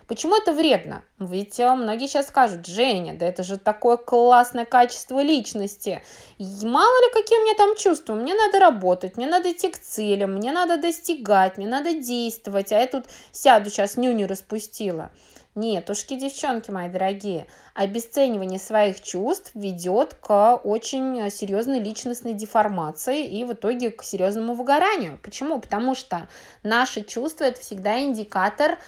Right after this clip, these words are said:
каких-то процессов, которые происходят у нас внутри, да.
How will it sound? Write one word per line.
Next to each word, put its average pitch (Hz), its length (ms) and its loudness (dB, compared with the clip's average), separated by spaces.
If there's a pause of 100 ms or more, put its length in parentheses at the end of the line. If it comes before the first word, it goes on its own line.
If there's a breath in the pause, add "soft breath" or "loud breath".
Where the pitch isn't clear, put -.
(180 loud breath)
каких-то 240 400 -4
процессов, 294 600 0
которые 262 340 2
происходят 269 600 0
у 254 40 0
нас 240 280 0
внутри, 233 440 -4
да. 220 300 2